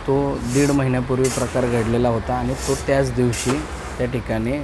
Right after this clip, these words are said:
आमच्या दोघांच्या सामंजस्याने त्या ठिकाणी तो संपला होता. हे चौधरी प-, परिवार जे आहे, ते गेले आठ दहा वर्षापासून या परिसरामध्ये किराणा मालाचं दुकान त्यांचं आहे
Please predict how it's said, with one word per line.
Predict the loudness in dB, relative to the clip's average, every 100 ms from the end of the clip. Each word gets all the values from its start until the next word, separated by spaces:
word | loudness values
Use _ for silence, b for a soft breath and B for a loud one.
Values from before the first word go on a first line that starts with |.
| -8 -12 -12 -12 -12 -6
आमच्या | -2 -2 0 0 2 -2 -6 -10 -12 -14 -12 -12 -12 -12 -12 -10 -12 -10 -10 0
दोघांच्या | 2 2 0 -2 -2 -2
सामंजस्याने | -2 -2 -2 -2 -2 -2 -2 -2
त्या | -2 -2
ठिकाणी | -2 -4 -2 -2
तो | -2 0 2 2 0 -8 -4
संपला | -2 -2 2 2
होता. | 0 -6 -8 -10 -8 -8 -8 -10 -10 -8 -8 -6 2
हे | 2
चौधरी | 4 0 4 2 2
प-, | -2 -4 -2 2
परिवार | 4 4 4
जे | 2 0
आहे, | 0 0 0
ते | -2 -2
गेले | 0 2 2
आठ | 0 0
दहा | 0 2
वर्षापासून | 2 0 -2 -2 -2 -2 -2
या | -2
परिसरामध्ये | -2 -2 -2 -2 0 -2 0 -2 -2
किराणा | -4 -4 -2 0 0
मालाचं | -2 -2 -2 0 -2 -4 -10 -12 -8 -6
दुकान | 0 0 2
त्यांचं | 0 -2 -2
आहे | -4 -6